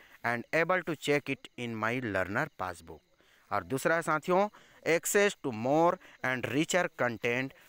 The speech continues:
for all the users।" तो साथियों, ये दो बिंदु ही इस नए वर्जन में अपडेट किया गया है। तो चलो साथियों, हम इस ऐप में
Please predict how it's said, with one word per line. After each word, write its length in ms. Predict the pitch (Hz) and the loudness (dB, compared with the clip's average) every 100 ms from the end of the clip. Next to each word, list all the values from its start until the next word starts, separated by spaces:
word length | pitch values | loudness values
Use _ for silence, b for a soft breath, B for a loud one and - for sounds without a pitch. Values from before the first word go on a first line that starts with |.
| - | -4
for 160 | 117 120 - 135 | 0 0 0 0
all 240 | 123 104 | 0 0
the 200 | 127 92 | -2 -4
users।" 420 | 85 82 - - B B - | -8 -12 -12 -18 B B -8
तो 80 | 104 | -6
साथियों, 480 | 113 120 165 175 196 b b b 117 | -2 -2 -2 -2 -4 b b b -6
ये 180 | 123 | -2
दो 240 | 127 104 165 | 0 2 2
बिंदु 320 | 147 143 135 | 2 -2 -2
ही 280 | 139 151 185 B B | -2 -4 -6 B B
इस 220 | 127 131 | -8 -8
नए 320 | 113 113 139 - _ _ _ 110 | -6 -4 -2 -4 _ _ _ -8
वर्जन 320 | 113 110 113 | -6 -6 -6
में 220 | 113 185 - | -4 -6 -4
अपडेट 320 | 104 107 104 | -4 -4 -4
किया 220 | - 87 | -8 -12
गया 220 | 82 85 | -12 -14
है। 220 | 82 - - B B B - | -14 -16 -20 B B B -10
तो 80 | |
चलो 260 | 107 143 156 | -2 0 2
साथियों, 340 | 151 151 170 | 0 -2 -2
हम 220 | 135 147 143 | 0 0 -2
इस 240 | 139 - b b - | -4 -10 b b -4
ऐप 200 | 117 120 | -4 -2
में 260 | 127 147 | -2 -2